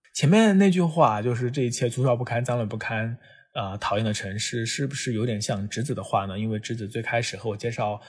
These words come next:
他所在的城市的时候就是这么说的。所以呢，我想可能弹子球机是想念直子时沉溺的事物，而呼唤我的弹子球机实际上是我对直子的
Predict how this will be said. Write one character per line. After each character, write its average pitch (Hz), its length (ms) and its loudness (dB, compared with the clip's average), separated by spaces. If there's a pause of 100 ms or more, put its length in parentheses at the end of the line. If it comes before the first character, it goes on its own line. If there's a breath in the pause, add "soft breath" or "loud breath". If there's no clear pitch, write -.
(120)
他 107 220 -6
所 - 240 -14
在 107 160 -4
的 95 100 -6
城 95 220 -10
市 - 100 -8
的 101 80 -4
时 - 100 -8
候 98 140 -8
就 101 120 -10
是 - 100 -8
这 - 80 -10
么 95 100 -8
说 104 260 -8
的。 - 140 -8 (520 loud breath)
所 160 120 0
以 180 140 4
呢， 131 300 6
我 131 80 4
想 104 340 0
可 - 260 -8
能 101 160 -6
弹 185 140 4
子 139 60 0
球 107 140 -2
机 147 280 0
是 143 180 -2
想 101 240 -6
念 113 280 -2
直 113 260 -6
子 117 360 -6
时 107 360 -6
沉 104 240 -6
溺 165 140 2
的 147 140 -2
事 - 260 0
物， 143 300 4 (380 loud breath)
而 107 80 -6
呼 180 240 0
唤 170 360 4
我 95 100 -6
的 98 120 -10
弹 127 180 -4
子 107 100 -8
球 101 180 -10
机 113 220 -6
实 107 180 -8
际 131 120 -2
上 107 300 -2
是 - 200 -4
我 107 240 -6
对 110 180 -6
直 107 220 -6
子 107 120 -8
的 95 260 -10